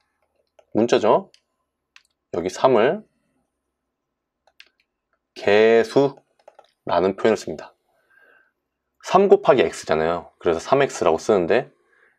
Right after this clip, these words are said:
문자에 곱해져 있는 수를 개수라고 합니다. 그러면 마이너스 이 와이에서 개수는 뭐예요? 마이너스 이죠.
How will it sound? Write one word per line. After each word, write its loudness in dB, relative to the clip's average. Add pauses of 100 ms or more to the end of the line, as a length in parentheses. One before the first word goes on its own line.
(260)
문자에 2
곱해져 0
있는 2
수를 0
개수라고 0
합니다. -6 (680)
그러면 4
마이너스 2
이 2
와이에서 4
개수는 0
뭐예요? -10 (1800)
마이너스 2
이죠. -4